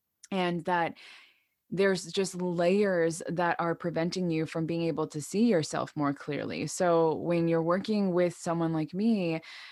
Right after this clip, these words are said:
it's a mentor that is entering this container, the sacred container that's like a sanctuary with you, that sees you clearly and that reflects and mirrors back to you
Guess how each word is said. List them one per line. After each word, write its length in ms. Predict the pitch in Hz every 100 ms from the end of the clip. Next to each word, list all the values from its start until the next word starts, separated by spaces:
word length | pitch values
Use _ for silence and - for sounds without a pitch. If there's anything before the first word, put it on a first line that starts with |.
| - _ -
it's 180 | 185 190
a 60 |
mentor 720 | 175 170 202 190 190 170 165 170
that 400 | 160 165 160 -
is 320 | 170 170 170
entering 480 | 180 180 202 185 175
this 240 | 165 160 -
container, 800 | 160 156 - 165 185 185 156 156
the 120 | 160
sacred 580 | - 170 170 185 180 170
container 760 | 165 156 165 170 175 160 156
that's 220 | 160 156
like 160 | 165 156
a 80 | 147
sanctuary 760 | - 160 175 180 160 151 151
with 380 | 151 160 170 -
you, 400 | 151 139 147 170 - - - - - -
that 240 | 180 156
sees 460 | - 202 220 202 185
you 200 | 165 151
clearly 920 | - - 190 214 190 160 151 156 180 _ _ _
and 240 | 175 180 180
that 180 | -
reflects 580 | 170 170 - 185 196 - 170
and 200 | 165 170
mirrors 380 | 175 185 170
back 320 | 156 160 165 -
to 140 | 170
you 320 | 160 156 156